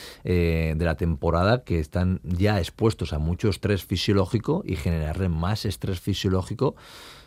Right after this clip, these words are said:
puede agravar un problema. Entonces, hay que aplicar el sentido común y la conciencia. Por eso en el libro no solo vas a encontrar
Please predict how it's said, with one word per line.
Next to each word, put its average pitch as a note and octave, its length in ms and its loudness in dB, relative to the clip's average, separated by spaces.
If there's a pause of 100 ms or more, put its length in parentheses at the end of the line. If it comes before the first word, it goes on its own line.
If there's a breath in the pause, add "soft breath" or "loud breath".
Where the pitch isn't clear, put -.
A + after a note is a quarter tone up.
(140 loud breath)
puede G#2 220 6
agravar G#2+ 420 6
un F2 140 2
problema. A2 400 2 (100)
Entonces, F#2 480 -2 (120)
hay F#2+ 160 -2
que C3+ 80 2
aplicar B2 360 2
el A#2+ 100 4
sentido F2 420 0
común A2 480 0
y F2+ 100 0
la D#2 140 0
conciencia. A2+ 760 -2 (200)
Por E2 180 -2
eso F2+ 140 -2
en D#3 60 4
el A2 100 4
libro C3+ 220 6
no G2+ 160 2
solo B2 220 4
vas G#2 160 0
a F#2 40 2
encontrar F2 480 0